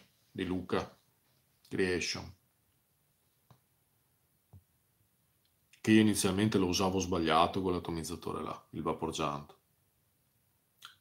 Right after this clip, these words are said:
Lo us-, lo usavo come, come l'alfa, che, che, svi-, svitando un po' il tank, non, non mi ero reso conto che c'era il giro là, il giro cieco,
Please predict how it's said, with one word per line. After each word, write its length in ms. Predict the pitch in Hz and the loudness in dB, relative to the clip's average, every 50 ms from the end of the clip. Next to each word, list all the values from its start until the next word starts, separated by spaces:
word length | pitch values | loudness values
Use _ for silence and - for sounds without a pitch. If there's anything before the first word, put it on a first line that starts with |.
| _ _ _ _ _ _ _ _ _ | _ _ _ _ _ _ _ _ _
Lo 120 | - 101 | 0 0
us-, 140 | 101 98 107 | 0 2 0
lo 220 | - - 117 117 | 2 4 4 4
usavo 380 | 113 107 113 113 113 117 131 123 | 6 6 6 8 8 10 8 8
come, 520 | 120 113 107 101 101 101 98 92 92 92 90 | 8 4 2 2 2 2 2 0 0 -2 -2
come 240 | - 101 98 98 | -2 -2 0 2
l'alfa, 580 | 92 85 80 80 78 78 - - 87 80 - - _ _ _ - | 4 6 6 6 4 2 -2 -6 -6 -6 -8 -14 _ _ _ -10
che, 240 | - 113 101 104 - | -6 -4 -4 -4 -4
che, 280 | - - - - - 101 | -2 -2 -2 -2 -4 -4
svi-, 680 | 113 120 - - 107 101 101 98 - 120 117 110 - - | -4 -4 -4 -4 -4 -4 -6 0 4 4 4 6 6 4
svitando 540 | 123 - 104 120 117 - 117 113 117 120 120 | 4 4 4 4 6 6 6 6 8 8 6
un 80 | 113 | 6
po' 140 | 113 104 95 | 6 2 -2
il 60 | 92 | 0
tank, 440 | - 85 80 85 87 87 - - 98 101 | 2 2 2 2 0 -2 -6 -8 -8 -8
non, 260 | 101 95 92 90 90 | -8 -6 -6 -6 -6
non 100 | 92 92 | -6 -4
mi 100 | 92 92 | -2 -2
ero 160 | 92 92 95 | -2 -2 -2
reso 220 | 92 92 90 92 92 | -2 -4 -4 -6 -6
conto 300 | - 90 87 85 90 85 | -4 -6 -4 -4 -6 -8
che 100 | - 82 | -6 -6
c'era 500 | - - 90 85 85 87 85 80 82 - _ _ _ _ _ _ _ _ _ _ _ _ _ - - - - - - - - - - - _ _ _ _ _ _ _ _ _ _ _ | -6 -4 -4 -4 -4 -4 -6 -6 -8 -12 _ _ _ _ _ _ _ _ _ _ _ _ _ -10 -10 -10 -16 -20 -20 -20 -20 -20 -20 -20 _ _ _ _ _ _ _ _ _ _ _
il 140 | - 107 95 | -2 0 0
giro 360 | 92 95 104 104 101 101 98 | 2 2 2 4 4 4 2
là, 200 | 95 92 92 92 90 | 4 4 4 4 4
il 200 | 87 87 87 87 | 2 0 0 -2
giro 720 | 90 95 92 90 90 87 85 82 82 80 82 85 82 - _ _ _ _ _ _ | -2 -2 -2 0 0 0 -2 -2 -2 -4 -6 -8 -10 -14 _ _ _ _ _ _
cieco, 520 | - - 90 82 80 - - - - - | -6 -2 -2 -2 -2 -2 -8 -14 -16 -18